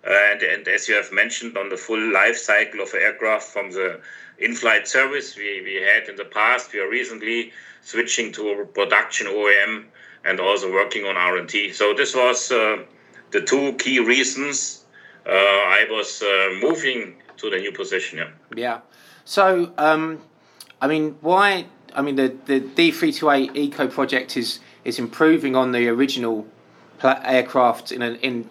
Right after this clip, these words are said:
Speaker 2: in lots of ways. But why choose the D three two eight to, to, to modify and improve? I mean, what, what are the advantages and benefits of, of, u-, of using that aircraft? Why not a different aircraft?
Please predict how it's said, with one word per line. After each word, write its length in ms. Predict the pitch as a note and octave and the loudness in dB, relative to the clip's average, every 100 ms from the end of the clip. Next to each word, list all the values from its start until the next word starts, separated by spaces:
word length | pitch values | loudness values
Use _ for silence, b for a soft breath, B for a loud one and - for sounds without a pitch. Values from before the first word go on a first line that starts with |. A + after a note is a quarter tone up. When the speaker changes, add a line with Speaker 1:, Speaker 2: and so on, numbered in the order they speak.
| - | -12
Speaker 2:
in 180 | B2 B2 | -6 0
lots 240 | F3 - | 0 -2
of 120 | C3+ | -4
ways. 480 | C3+ C#3+ G#2 G#2+ - B B B - | 2 4 2 -4 -10 B B B -4
But 140 | A#2+ | -2
why 340 | C#3+ F3 F3 D#3+ | 4 6 6 2
choose 720 | - E3+ E3 D#3 C3+ - - b b _ | -2 0 2 0 -6 -10 -14 b b _
the 80 | A#2+ | -10
D 240 | A2+ C3 | -4 -4
three 260 | A#2+ C3+ A#2+ | -4 -8 -8
two 220 | - A#2+ | -6 -2
eight 160 | A2+ A2 | -2 -4
to, 260 | - A2+ | -8 -8
to, 260 | - - A#2 - _ | -8 -8 -10 -10 _
to 120 | - | -6
modify 500 | A#2 C3 B2 - A#2+ | 2 4 4 2 2
and 80 | A2 | 2
improve? 480 | G2+ - G#2+ G2+ A2 | 0 -4 -2 0 -2
I 20 | |
mean, 200 | A#2 A2+ B B B | -4 -6 B B B
what, 280 | - C#3+ - | 2 2 2
what 160 | C3+ C#3+ | 4 6
are 440 | C3 C3 B2 A#2+ | 6 6 4 2
the 140 | C3 B2+ | 2 2
advantages 640 | A#2+ C#3+ C#3 - B2+ B2 | 4 4 4 0 0 0
and 160 | B2 G#2+ | -2 -2
benefits 460 | C3+ B2 C3+ A#2+ A#2+ | 0 0 -4 -6 -6
of, 200 | G2 - | -10 -10
of, 260 | A2 F#2+ | -10 -8
u-, 260 | A#2+ - C3+ | -6 -2 -2
of 140 | A2+ | 2
using 320 | C3+ C#3 B2+ A2+ | 4 4 2 0
that 140 | G#2 | 2
aircraft? 580 | A2+ A2+ A2 G2 - - | 2 0 0 0 -2 -4
Why 140 | B2+ B2 | 0 2
not 160 | A#2+ | 2
a 20 | |
different 320 | F#2 C#3 A2 G2 | 2 0 0 -4
aircraft? 420 | F#2+ F#2 - | -4 -6 -6